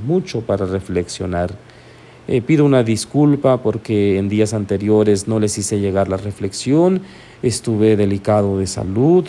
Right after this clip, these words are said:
ya me hice estudios. Gracias a Dios ya más o menos vamos viendo qué es lo que tengo. Entonces, eh, Dios me conceda recuperarme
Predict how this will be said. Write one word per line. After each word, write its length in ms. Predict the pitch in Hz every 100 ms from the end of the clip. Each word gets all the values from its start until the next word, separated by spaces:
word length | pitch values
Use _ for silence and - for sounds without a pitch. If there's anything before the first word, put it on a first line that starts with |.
| -
ya 240 | 107 110
me 100 | 104
hice 560 | 98 - 101 98 90 -
estudios. 960 | - - 160 190 196 165 170 175 - - - - -
Gracias 440 | 107 107 101 -
a 60 | 98
Dios 460 | 101 101 104 98
ya 180 | 101 101
más 280 | 101 104 -
o 40 |
menos 380 | 104 101 101 101
vamos 380 | 98 98 98 101
viendo 440 | 104 104 101 98 98
qué 180 | 98 98
es 160 | 98
lo 140 | 101 95
que 100 | 95
tengo. 580 | - 139 170 185 196 220 - - - - -
Entonces, 1040 | 98 95 98 104 95 104 98 98 95 - - - -
eh, 200 | - 101 95
Dios 380 | 104 101 98 98
me 100 | 92
conceda 400 | 98 90 98 95
recuperarme 840 | 95 - - 90 95 95 95 90